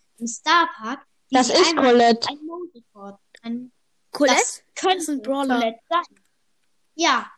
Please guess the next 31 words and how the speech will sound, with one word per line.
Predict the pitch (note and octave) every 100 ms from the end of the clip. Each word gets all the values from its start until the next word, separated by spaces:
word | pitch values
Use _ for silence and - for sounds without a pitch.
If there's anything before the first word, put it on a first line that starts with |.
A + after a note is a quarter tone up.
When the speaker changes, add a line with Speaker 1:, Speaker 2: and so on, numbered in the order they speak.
| _ _ -
Speaker 2:
Ich | A#3+
Speaker 1:
Und |
Speaker 2:
weiß, | C4 D#4 E4
Speaker 1:
diesen | A4+ G#4 - - -
Speaker 2:
aber | B3+ C4
der | B3+ D4
Speaker 1:
und | C#4+
Speaker 2:
im | C#4
Speaker 1:
diesen | -
Speaker 2:
Star | C#4+ D4+
Park | D#4+ D4
Speaker 1:
Brawler | D#4+
Speaker 2:
ist | F4 B3+
Colette, | C4 B3 A#3+ A#3+ -
die | C4 B3+ B3 D#4 - _ E4 _ _ _ _
Speaker 1:
Ja, | E4+ E4 G#3 - _ _ -
und | B3
diese | B3 F4+ G4+
Frau | - C#4 C4+ C#4+ D#4+ D#4+ -
wurde | C4+ C#4
in | C4+ C#4
Colette | C4+ A#3 C#4 -
verwandelt, | E4+ D#4+ C#4 C#4 C#4+ C#4+
damit | A3 A#3 A#3
sie | A#3+ -
keiner | C#4 D4+ E4
erkennt. | E4 - A3 F#3+ F#3 _ _ _ _ - -
Das | D#4 -
ist | G4 - -
unsere | - D4+ C#4+ D4 C#4+
Mythe. | B3+ A#3 A3 G3+